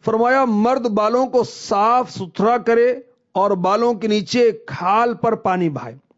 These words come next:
اور عورت کے غسل کے متعلق پوچھا گیا تو فرمایا، عورت مینڈیوں کو،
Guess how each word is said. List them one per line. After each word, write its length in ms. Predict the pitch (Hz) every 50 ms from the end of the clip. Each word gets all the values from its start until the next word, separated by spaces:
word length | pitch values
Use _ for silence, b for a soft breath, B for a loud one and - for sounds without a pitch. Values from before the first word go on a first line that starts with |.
| _ _ _ _ _ _ _ _ _
اور 160 | 160 170 185 185
عورت 480 | 185 - 185 190 208 226 240 233 233
کے 100 | - 240
غسل 400 | 220 190 208 - - 240 247 240
کے 100 | 208 247
متعلق 500 | 226 220 202 233 240 226 240 240 - -
پوچھا 300 | - 202 185 - 220 214
گیا 240 | 220 214 214 220 226
تو 140 | 226 233 214
فرمایا، 580 | - - 175 175 175 175 180 185 208 226 254 269 B B B B B B B _
عورت 400 | - 180 208 226 240 247 240 - - _ b b b b -
مینڈیوں 840 | 160 175 185 196 202 214 226 226 226 220 233 226 240 254 269 262
کو، 280 | 262 226 202 156 120